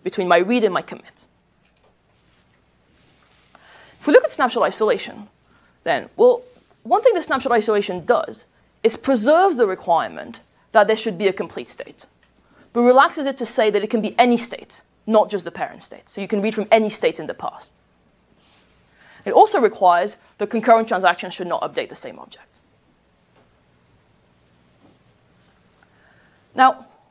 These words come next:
if I flip back to the system-centric definition of snapshot isolation, there's a couple of points that I want to make. First,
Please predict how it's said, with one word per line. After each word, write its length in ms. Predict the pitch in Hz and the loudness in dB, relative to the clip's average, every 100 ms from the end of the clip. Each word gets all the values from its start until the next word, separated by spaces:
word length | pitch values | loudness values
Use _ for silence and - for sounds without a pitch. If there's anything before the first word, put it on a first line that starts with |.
| _ _ _ _ _ _ _ _ - | _ _ _ _ _ _ _ _ -6
if 140 | 330 | 0
I 120 | - 523 | 2 0
flip 380 | - - 277 214 | -4 0 0 4
back 440 | 220 135 - - | 2 2 -8 -20
to 120 | - 220 | -10 -6
the 80 | |
system-centric 800 | 196 - 254 226 208 185 180 170 | -4 -2 0 0 -2 -4 -4 -4
definition 640 | 156 - 156 127 - 131 - | -4 -4 -6 -6 -8 -10 -4
of 260 | 156 156 156 | 0 0 -2
snapshot 360 | 160 139 147 | -6 -6 -6
isolation, 600 | - - - - - 226 - _ _ | -6 -8 -12 -14 -14 -16 -18 _ _
there's 140 | - 220 | -4 -2
a 40 | |
couple 280 | 240 285 269 | 2 2 2
of 120 | 214 | -2
points 200 | - 180 | -2 -4
that 60 | 151 | -4
I 60 | |
want 160 | 139 - | -8 -12
to 120 | - | -18
make. 240 | - _ _ _ _ _ _ _ _ _ _ _ - - | -20 _ _ _ _ _ _ _ _ _ _ _ -20 -14
First, 440 | - 202 330 - | 0 2 2 -6